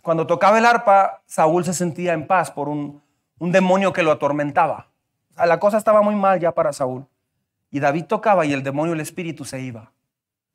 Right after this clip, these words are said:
Pero de pronto, en una ocasión, estando allí tocando David, agarra una lanza y, y se la arroja y trata de matar a David. David tiene que huir y ahí empieza una persecución.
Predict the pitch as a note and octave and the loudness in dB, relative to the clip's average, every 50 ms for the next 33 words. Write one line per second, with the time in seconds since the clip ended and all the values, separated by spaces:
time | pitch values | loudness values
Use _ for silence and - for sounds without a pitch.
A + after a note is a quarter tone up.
0 | - _ _ _ _ _ _ _ _ _ _ _ _ _ _ _ _ _ _ _ | -20 _ _ _ _ _ _ _ _ _ _ _ _ _ _ _ _ _ _ _
1 | _ _ _ _ _ _ _ _ - C#3+ C#3+ C#3 C#3+ C#3+ C#3 - F#3 G3+ A3 G#3 | _ _ _ _ _ _ _ _ -8 -6 -4 -2 -4 -4 -2 0 0 0 0 2
2 | B3 A#3+ A3 G#3+ G#3+ - D#3 D#3+ D#3+ F3+ G3+ G3+ A3 G#3 G3+ - G#3 G3 F#3+ F#3+ | 2 2 2 2 0 -2 -4 -2 0 0 0 2 0 0 0 2 2 2 2 0
3 | - _ _ _ _ - C#3+ C#3+ - - F#3 G3 G#3+ A3 G#3 G#3 G#3 G3+ A3 G#3+ | -6 _ _ _ _ -6 -6 -2 2 2 2 4 4 2 0 0 -2 -4 -4 0
4 | - G3+ G3 G#3 G#3 G#3 G3 G3+ G3 F#3 D3 C#3+ D3 D3+ E3+ F#3+ G3 G3+ G#3 G3+ | 0 0 2 2 2 2 2 0 0 -2 0 2 4 4 4 2 2 2 0 2
5 | G3+ F3+ E3+ E3+ - - F3+ F3+ F3+ - - C#3 C3 - C3 C3 B2 A#2+ - - | 2 2 0 0 0 0 0 0 0 -2 -4 -8 -8 -8 -8 -8 -8 -8 -6 -6
6 | B2 B2 A#2+ C3 D3+ F#3 G3 F#3 - E3 F3 F#3 _ _ _ _ - E3+ B2+ F#3 | -4 -4 -4 -2 -2 -2 -2 -2 -2 -6 -6 -6 _ _ _ _ -12 -4 0 0
7 | F#3+ F#3+ G#3 G#3 G3 F#3+ E3+ D#3 C#3+ - A3+ - - - _ _ _ _ - C#3 | 0 2 0 0 0 0 -2 -4 -4 -2 0 0 -2 -2 _ _ _ _ -12 -10
8 | C3+ B2+ B2 A#2+ A#2 A2 _ _ _ _ _ _ _ _ _ _ _ _ _ _ | -8 -6 -8 -8 -10 -16 _ _ _ _ _ _ _ _ _ _ _ _ _ _
9 | _ _ _ _ - B2 B2+ C#3+ C#3+ E3+ E3+ E3 F3 E3 E3+ F3 E3+ F#3+ G#3+ G3+ | _ _ _ _ -10 -8 -8 -6 -6 -4 -4 -4 -6 -6 -6 -6 -4 -4 -4 -6
10 | - - _ _ - D3+ C#3+ C#3+ D#3+ E3+ D#3 G3 G3+ G#3 G#3 G3 F#3 F3+ F3+ F3 | -8 -12 _ _ -8 -6 -4 -2 -2 -4 -2 -2 -2 0 0 0 0 -2 -2 -4
11 | D#3 C#3 D#3 D3 - D3 C3 - D3 C3 A#2 - | -6 -6 -8 -8 -8 -10 -8 -8 -8 -8 -8 -12